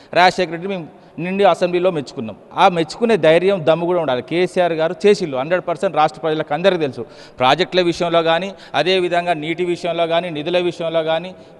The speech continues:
మొత్తం కంప్లీట్గా నీళ్లు, నిధులు, నియామకాల మీద ఏర్పడే రాష్ట్రంలో కేసీఆర్ గారు సాధ్యమైనంత నైంటీ పర్సెంట్ చేసిండు. ఏదైతే మిగిలి ఉంటే దాన్ని నువ్వు కంప్లీట్ చేసి దాన్ని నిజంగానే కేసీఆర్ గారు గొ-, గొప్పగా చేసిళ్ళు. నిజంగా ఈ రోజు వచ్చి దాన్ని మేము ఓపెన్ చేయడం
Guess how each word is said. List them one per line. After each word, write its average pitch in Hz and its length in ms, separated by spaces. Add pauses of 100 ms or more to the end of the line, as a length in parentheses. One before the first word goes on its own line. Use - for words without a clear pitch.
మొత్తం 160 320
కంప్లీట్గా 175 600
నీళ్లు, 180 460
నిధులు, 165 340
నియామకాల 165 560
మీద 160 200
ఏర్పడే 151 380
రాష్ట్రంలో 165 600 (380)
కేసీఆర్ 180 480
గారు 165 220
సాధ్యమైనంత 170 720
నైంటీ 156 380
పర్సెంట్ 143 420
చేసిండు. 151 420 (240)
ఏదైతే 185 240
మిగిలి 170 280
ఉంటే 220 180
దాన్ని 214 220
నువ్వు 202 140
కంప్లీట్ 175 400
చేసి 233 340 (240)
దాన్ని 185 200
నిజంగానే 220 560
కేసీఆర్ 190 500
గారు 185 200
గొ-, 165 280
గొప్పగా 185 540 (100)
చేసిళ్ళు. 170 420 (220)
నిజంగా 180 280
ఈ 175 140
రోజు 175 200
వచ్చి 175 180
దాన్ని 165 240
మేము 165 240
ఓపెన్ 165 340
చేయడం 165 300